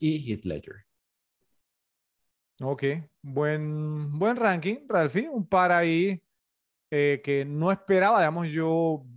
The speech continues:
Speaker 2: que hubieses puesto y pensé que ibas a poner otro par, pero creo que Joe sí las va a poner, así que vamos a ver qué nos trae Joe en su ranking. Adelante.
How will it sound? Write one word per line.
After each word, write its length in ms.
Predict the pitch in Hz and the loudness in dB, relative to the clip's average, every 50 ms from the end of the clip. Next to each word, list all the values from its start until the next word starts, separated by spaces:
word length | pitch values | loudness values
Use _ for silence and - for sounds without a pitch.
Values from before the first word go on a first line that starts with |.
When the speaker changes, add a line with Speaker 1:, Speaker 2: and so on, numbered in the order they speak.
| 131 _ _ - - | -20 _ _ -20 -10
Speaker 2:
que 100 | - 143 | -4 -2
hubieses 420 | 139 135 131 135 139 139 - 165 151 | -2 0 0 0 -2 -2 -2 -4 -6
puesto 600 | - _ - 175 170 160 156 - - 202 220 214 | -6 _ 0 0 0 0 -2 -2 0 0 0 0
y 160 | 175 170 151 | 0 -2 -4
pensé 300 | 139 - 147 139 120 151 | -2 -2 -4 -4 -4 -2
que 60 | 143 175 | 0 2
ibas 120 | 180 185 | 2 2
a 80 | 180 147 | 2 0
poner 240 | 147 147 147 151 | 0 -2 0 0
otro 260 | 160 165 - 180 175 160 | -2 -2 -2 -4 -2 2
par, 240 | - 175 185 196 | 2 2 2 2
pero 200 | - - 143 135 | -2 -2 -4 -2
creo 160 | - 156 160 156 | -2 -4 -4 -2
que 180 | 160 151 135 127 | -2 -4 -2 0
Joe 200 | 139 151 160 160 | 0 0 0 0
sí 120 | - 165 | -2 -2
las 140 | 156 156 147 | -2 0 0
va 60 | 160 | 0
a 80 | 151 147 | -2 -2
poner, 240 | 156 160 196 220 | -2 -2 0 0
así 240 | 214 160 131 - 147 | 0 0 -2 -4 -6
que 240 | 135 160 160 156 151 _ _ _ _ _ _ _ _ _ - | -4 -2 -2 -2 -4 _ _ _ _ _ _ _ _ _ -2
vamos 200 | 156 175 180 175 | 0 2 2 2
a 40 | 175 | 2
ver 80 | 170 156 | 2 2
qué 60 | 175 | 0
nos 160 | 180 175 165 | -2 -2 -2
trae 240 | - 165 170 165 156 | 0 0 2 2 2
Joe 220 | 143 160 160 160 160 | 0 0 0 0 -2
en 60 | 151 | -2
su 100 | 131 135 | -4 -6
ranking. 360 | 120 127 123 113 - 117 117 | -6 -6 -8 -8 -6 -4 -2
Adelante. 500 | 123 135 147 151 147 135 110 - - 127 | 0 2 2 2 2 0 -4 -8 -14 -16